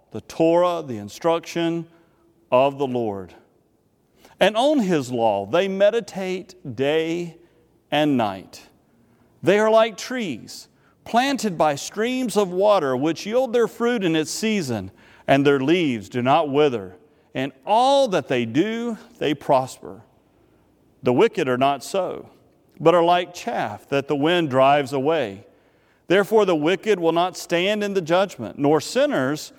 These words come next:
in the congregation of the righteous.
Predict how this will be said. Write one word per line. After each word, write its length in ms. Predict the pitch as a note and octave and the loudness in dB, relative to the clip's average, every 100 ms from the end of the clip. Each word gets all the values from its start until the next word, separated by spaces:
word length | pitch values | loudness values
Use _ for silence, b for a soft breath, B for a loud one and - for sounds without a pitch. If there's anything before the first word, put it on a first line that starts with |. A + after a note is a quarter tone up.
| b b b | b b b
in 100 | B2+ | -4
the 80 | A#2 | -4
congregation 840 | A#2 D3+ D#3+ D#3 C#3 D3+ D3+ E3+ | 0 2 2 0 0 -2 -2 -4
of 100 | E3+ | -4
the 80 | E3 | 0
righteous. 720 | C3+ A#2+ G#2+ A2+ G2 - - | 2 2 0 -12 -18 -18 -20